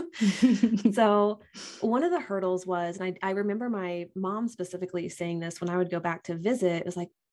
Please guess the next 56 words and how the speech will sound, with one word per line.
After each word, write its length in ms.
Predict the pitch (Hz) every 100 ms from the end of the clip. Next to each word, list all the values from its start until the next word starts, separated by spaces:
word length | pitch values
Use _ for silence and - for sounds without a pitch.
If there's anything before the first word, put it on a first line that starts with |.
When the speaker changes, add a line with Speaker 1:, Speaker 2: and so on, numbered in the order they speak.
| -
Speaker 1:
"Ashley, 340 | 185 - 196 -
I 80 |
just, 200 | 180 185 -
I 40 |
don't 160 | 180 202
know 60 | 202
what 100 | 185
to 60 |
cook 260 | 165 - -
for 140 | -
you. 220 | 135 101 104
I 100 | 170
don't 180 | 185
know 80 | 196
what 140 | 185 185
to 100 | 165
make." 480 | 160 147 - - _ - -
Speaker 2:
Mm. 140 | 180
Speaker 1:
And 140 | 170 196
so 200 | 196 190
part 340 | - 214 247
of 220 | 285 269 - _ -
overcoming 680 | 196 196 202 - 180 175 175
and 80 | 175
having 300 | 185 202 202
that 140 | 180
conversation 800 | - 165 165 165 165 160 170 165
with 200 | 165 160 -
her 220 | 170 165
and 100 | 170
just 160 | 170 175
my 120 | 165
family 440 | - 165 165 160
in 100 | 156
general 680 | 160 185 185 160 156 160 160 - -
was, 180 | 180 175
like, 180 | 175 170
basically 320 | 320 320 208
me 380 | 175 185 180 180
helping 360 | - 175 170 160
her 200 | 175 170
and 80 | 165
kind 140 | 170
of 80 | 160
showing 400 | - 170 170 170
her 320 | 165 160 156
how 380 | 160 160 151 143
to 100 | -
cook 420 | 165 - 151 143 - - _ _ _ - - -
d-, 60 |
differently, 680 | - - - - - - 196
because 420 | 196 185 180 170 175
again, 420 | 190 214 180 170
we 140 | 170
were 120 | 175
not 260 | 175 170